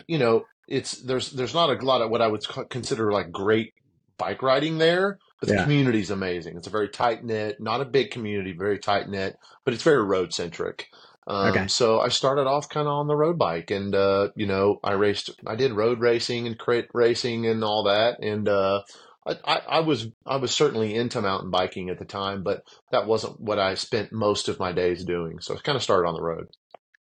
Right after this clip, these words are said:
Speaker 2: Gotcha.
Speaker 1: Mm-hmm.
Speaker 2: Since we're gonna get into the Rule of Three event that you've, you're
Speaker 1: Yeah.
Speaker 2: putting on there in Bentonville, I think it's gonna be interesting to just talk about your journey and experience as an event organizer.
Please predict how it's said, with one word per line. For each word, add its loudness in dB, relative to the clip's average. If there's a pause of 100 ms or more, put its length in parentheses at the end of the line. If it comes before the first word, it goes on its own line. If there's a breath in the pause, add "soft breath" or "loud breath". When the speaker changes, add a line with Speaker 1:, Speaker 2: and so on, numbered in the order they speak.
(140)
Speaker 2:
Gotcha. -4 (680 soft breath)
Speaker 1:
Mm-hmm. 4
Speaker 2:
Since 2
we're 0
gonna 2
get 0
into 0
the 0
Rule 2
of 2
Three 2
event 0
that -6
you've, -6
you're 2
Speaker 1:
Yeah. 0
Speaker 2:
putting 0
on -4
there -2
in -4
Bentonville, -4 (680 soft breath)
I -2
think 2
it's 2
gonna 2
be 4
interesting -2
to -4
just -2
talk 0
about 0
your -4
journey -2
and 0
experience -2 (400 soft breath)
as 0
an 0
event -2
organizer. 0